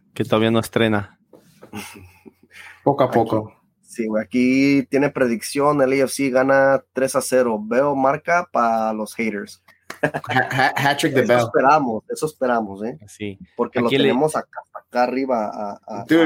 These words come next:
Speaker 3: Gareth Bale.
Speaker 2: y es tiempo que también meta gol en casa para que toda la afición de, de, de L A F C celebre un gol de él.
Speaker 1: Además de todo, güey, sí, cierto.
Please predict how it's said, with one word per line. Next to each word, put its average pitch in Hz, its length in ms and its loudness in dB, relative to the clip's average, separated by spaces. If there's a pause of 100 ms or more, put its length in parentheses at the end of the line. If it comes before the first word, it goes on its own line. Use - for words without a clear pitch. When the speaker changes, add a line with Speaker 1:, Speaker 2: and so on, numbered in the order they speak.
Speaker 3:
Gareth 117 400 -2
Bale. 113 120 -2
Speaker 2:
y 139 140 4
es 165 200 4
tiempo 185 300 2
que 160 100 0
también 143 600 2
meta 143 280 2
gol 143 240 2
en 135 120 -2
casa 135 360 0
para 127 260 0
que 120 120 -4
toda 127 340 2
la 143 120 2
afición 127 440 -4
de, 131 180 0
de, 113 300 -2
de 107 180 0
L 127 140 2
A 131 140 4
F 120 40 2
C 135 220 -2
celebre 131 420 2
un 139 100 0
gol 127 220 0
de 127 180 0
él. 139 260 -6 (340)
Speaker 1:
Además 117 560 2
de 131 100 0
todo, 120 560 0
güey, 95 180 -8
sí, 110 200 -10
cierto. 113 560 -2